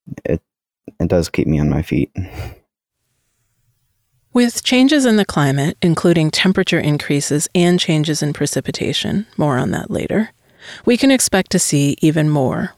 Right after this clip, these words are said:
Speaker 2: wildfires. That means more people experiencing the same thing as Talias and his family. Danger,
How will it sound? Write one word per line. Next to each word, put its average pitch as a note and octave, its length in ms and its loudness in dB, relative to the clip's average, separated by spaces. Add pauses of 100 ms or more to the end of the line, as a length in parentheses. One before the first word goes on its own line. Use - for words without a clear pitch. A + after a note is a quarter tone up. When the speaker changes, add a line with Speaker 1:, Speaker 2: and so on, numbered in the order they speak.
Speaker 2:
wildfires. - 840 -2 (600)
That A3 100 4
means G3 440 2
more F3 240 4
people F#3 560 -2
experiencing D#3 640 0
the D#3 80 0
same C#3+ 260 -2
thing C#3 220 -4
as C#3 100 -4
Talias D3 560 -2
and D3 120 2
his D3+ 180 0
family. F#2 500 -6 (160)
Danger, E3 540 2